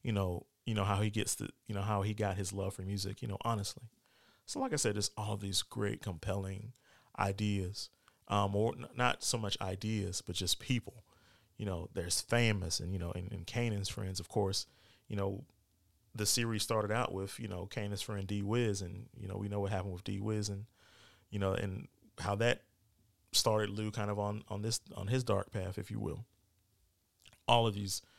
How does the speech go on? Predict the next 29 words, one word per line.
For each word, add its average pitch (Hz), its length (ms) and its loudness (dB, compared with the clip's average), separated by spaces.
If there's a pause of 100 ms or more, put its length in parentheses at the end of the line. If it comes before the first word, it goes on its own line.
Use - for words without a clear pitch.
(440)
um, 98 300 -6 (360)
different 113 340 2
ideas, 101 800 0
and 98 540 -4 (120)
I 117 80 0
keep 113 180 -4
saying 95 260 -2
ideas, 92 460 -4
I'm 98 80 -6
sorry, 90 340 -4
y'all. 85 240 -10 (280)
<laughs> - 80 6 (1040)
All 117 160 8
of 110 60 4
these 107 160 2
different 113 340 -2
people, 107 520 -2 (760)
um, 98 280 2
who, 107 540 -2
you 123 120 0
know, 90 140 0
constitute, - 880 -2 (420)
you - 80 -2
know, 151 40 4
just 147 220 0
this 143 180 -2
really 120 220 -2
cool 113 220 -4
show. 123 260 -4